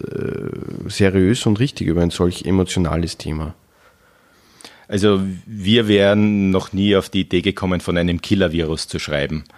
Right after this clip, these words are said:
Speaker 1: Mhm.
Speaker 2: auch wenn Menschen jetzt, äh, in China an diesem Virus bereits gestorben sind. Aber soweit das,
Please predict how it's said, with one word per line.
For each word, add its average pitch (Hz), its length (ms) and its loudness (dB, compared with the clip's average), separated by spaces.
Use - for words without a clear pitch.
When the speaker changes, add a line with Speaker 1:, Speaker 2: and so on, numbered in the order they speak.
Speaker 1:
Mhm. 95 320 0
Speaker 2:
auch 85 260 -2
wenn 87 380 0
Menschen 87 760 0
jetzt, - 380 -2
äh, 76 160 -2
in 87 160 -2
China 87 480 0
an 78 180 -4
diesem 82 300 -4
Virus 85 340 0
bereits 78 400 -2
gestorben 78 460 -2
sind. 73 420 -8
Aber 85 480 2
soweit 85 540 -4
das, - 580 -4